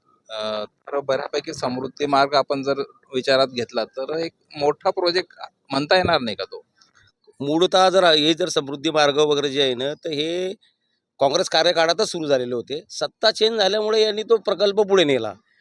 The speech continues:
Speaker 2: रस्ता, रोड, रस्ते जर आपण पाहिले तर ते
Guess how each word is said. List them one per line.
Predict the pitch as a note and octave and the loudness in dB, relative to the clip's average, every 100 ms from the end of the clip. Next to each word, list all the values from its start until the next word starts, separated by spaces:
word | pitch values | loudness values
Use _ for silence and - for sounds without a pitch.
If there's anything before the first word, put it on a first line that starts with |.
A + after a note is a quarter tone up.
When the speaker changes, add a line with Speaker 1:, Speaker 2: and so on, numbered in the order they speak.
| _ _ _ _ _ - C#3 | _ _ _ _ _ -8 -4
Speaker 2:
रस्ता, | C3+ - A3 A3+ A3+ - _ _ _ _ _ | -4 4 6 6 4 -2 _ _ _ _ _
रोड, | D3+ F#3+ G3+ | 2 4 6
रस्ते | G3 - G3+ | 2 2 2
जर | G3+ | 4
आपण | F#3+ F3+ E3 | 4 2 2
पाहिले | F3+ E3 E3+ C3+ | 4 4 4 2
तर | - - _ G#3 | -4 -14 _ -6
ते | G#3 B3 B3+ B3 | 2 6 6 6